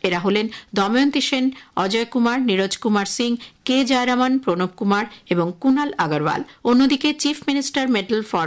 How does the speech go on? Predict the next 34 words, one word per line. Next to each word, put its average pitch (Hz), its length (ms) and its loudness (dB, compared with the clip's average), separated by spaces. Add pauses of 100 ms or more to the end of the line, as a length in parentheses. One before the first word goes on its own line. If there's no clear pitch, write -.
(120)
কমেন্ডেবল 240 540 0
সার্ভিসের 214 480 -2
জন্য 214 160 2 (140)
নির্বাচিত 233 400 -2 (100)
হয়েছেন 233 320 -2 (400)
আটজন 240 340 -2 (360)
আইপিএস 330 400 0 (100)
আধিকারিক। - 440 -2 (140)
হুগলির 330 400 4
ত্রিবেণী 349 400 2 (100)
শিবপুর 277 320 -2 (100)
থেকে 339 140 -2 (120)
তিরঙ্গা 285 420 2
শোভাযাত্রায় 294 600 0 (100)
আজ 175 100 -4 (140)
উপস্থিত 285 420 0
ছিলেন 285 200 0 (120)
কেন্দ্রীয় 202 340 0
প্রতিমন্ত্রী 254 440 0 (100)
সুকান্ত 302 300 0 (120)
মজুমদার। 160 420 2 (380)
ত্রিবেণী 294 400 4
শিবপুর 302 380 -2
থেকে 311 160 -2 (100)
হাওড়া 190 320 0
বর্ধমান 214 500 0
শাখার 247 300 -2 (100)
মগরা 196 280 0
রেল 196 260 0
স্টেশন 269 380 0
পর্যন্ত 254 340 -2 (120)
প্রায় - 240 -2
পাঁচ 214 160 -2 (100)
কিলোমিটার 277 420 0